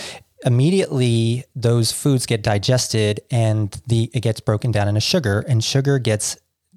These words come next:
dumped into your bloodstream. Well, your body does not want that sugar in your blo-, in your body, in your bloodstream, because it's actually toxic.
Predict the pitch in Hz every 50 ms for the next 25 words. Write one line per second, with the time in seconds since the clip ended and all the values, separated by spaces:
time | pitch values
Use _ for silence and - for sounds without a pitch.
0 | _ - - - 117 110 113 113 - 110 101 95 98 104 107 139 151 156 - -
1 | - - - - - 117 110 120 120 120 117 113 113 - - - - - - -
2 | - - 120 113 107 - _ _ _ _ _ _ - 131 135 143 160 156 147 131
3 | 131 123 113 113 127 123 117 113 123 107 107 117 120 120 - 117 101 95 - -
4 | - 139 123 110 107 101 95 - 110 104 101 98 110 - 156 180 - - - 127
5 | 120 117 117 117 113 113 113 139 160 175 120 - - 123 127 117 113 110 101 -
6 | 139 170 - - - 110 107 107 107 110 - 117 107 101 - - 101 - - -
7 | 107 - - - 110 107 - - 139 131 - -